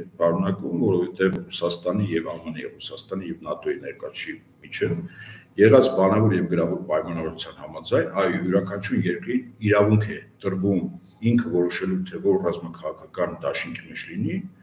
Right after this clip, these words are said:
բայց կա շարունակություն, եթե դա երրորդ կողմի անվտանգությանը չի վնասում։ Դրա համար Ռուսաստանը այդ երկու փաստաթղթերում ակնհայտ փաստում է, որ այն երկրները, որոնք անդամակցել են իննսունյոթ թվականից հետո,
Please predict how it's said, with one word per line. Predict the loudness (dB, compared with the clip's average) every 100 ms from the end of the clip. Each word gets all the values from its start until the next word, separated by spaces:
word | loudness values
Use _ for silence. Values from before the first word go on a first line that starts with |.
| -20 -20 _
բայց | -6 -4
կա | 0 -2
շարունակություն, | 2 2 4 4 2 -2 -2
եթե | -4 -4 -6
դա | -4 -4 -4
երրորդ | -4 -6 -8 -6
կողմի | -6 -4 -2 0 0 -2 -8
անվտանգությանը | -14 -14 -10 -12 -10 -8 -6 -6 -6 -8 -10 -14 -18 -20 _ _
չի | -10 -6
վնասում։ | -4 -4 -6 -10 -16 _ _ _ _ _ -20 _ _ -20 _ _ -2
Դրա | 2 4
համար | 4
Ռուսաստանը | 4 2 0 0 0 2
այդ | 0 0 0
երկու | 0 -2
փաստաթղթերում | -6 -6 -6 -8 -8 -6 -4 -4
ակնհայտ | -4 -2 -2 -4
փաստում | -6 -6 -6 -8
է, | -8 -4
որ | -2 -2 -2
այն | 2 4
երկրները, | 4 2 2 2 2
որոնք | -2 -4
անդամակցել | -6 -8 -6 -6 -6 -8 -10
են | 0
իննսունյոթ | 6 6 6 6 6 6
թվականից | 4 -6 -8 -8 -8 -12
հետո, | -14 -6 -2